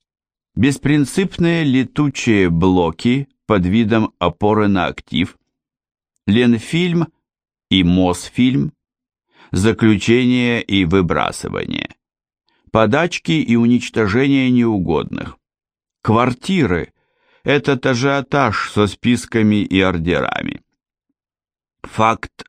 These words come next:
с шуб. Когда думал, что «Страна Советов» будет единственной ставкой, сам возил домой на машине. Примечание. «Страна Советов». Фильм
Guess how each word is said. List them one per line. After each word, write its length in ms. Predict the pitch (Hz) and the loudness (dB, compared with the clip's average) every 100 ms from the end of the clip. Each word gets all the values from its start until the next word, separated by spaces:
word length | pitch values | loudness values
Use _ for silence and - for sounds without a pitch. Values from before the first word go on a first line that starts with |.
| - | -18
с 100 | - | -12
шуб. 640 | - - 120 107 95 123 _ _ _ _ _ _ _ _ _ | -10 -2 2 2 0 -4 _ _ _ _ _ _ _ _ _
Когда 380 | 127 123 147 156 | -2 0 0 0
думал, 420 | 147 175 156 143 | 2 2 2 0
что 240 | - 135 | -2 -2
«Страна 440 | 123 - 123 127 127 | -2 0 0 0 0
Советов» 500 | 120 131 127 123 107 | -2 -2 -2 -2 0
будет 400 | 120 120 117 - | 2 0 -2 -2
единственной 840 | 113 113 123 117 - 110 110 107 | 0 2 2 0 -2 0 2 2
ставкой, 680 | 101 - 180 - - 69 - _ _ _ _ _ | -2 -4 -4 -4 -8 -10 -10 _ _ _ _ _
сам 360 | - 143 202 190 | -4 -2 0 0
возил 420 | 175 127 135 120 | -2 0 0 2
домой 500 | 104 104 104 98 85 | 2 2 2 0 0
на 200 | 85 87 | 0 0
машине. 580 | 87 73 69 58 50 - _ _ _ _ _ _ _ _ _ _ | 0 -4 -6 -6 -8 -10 _ _ _ _ _ _ _ _ _ _
Примечание. 760 | - 139 143 - 71 50 50 50 _ _ _ _ _ _ _ - | -2 0 0 0 -2 -4 -8 -12 _ _ _ _ _ _ _ -20
«Страна 580 | - - 110 117 165 | -8 0 2 2 -2
Советов». 640 | 180 185 156 85 69 - - _ _ _ _ _ _ _ | -4 -4 0 0 -2 -8 -14 _ _ _ _ _ _ _
Фильм 540 | - 139 147 147 139 | -2 0 0 0 -2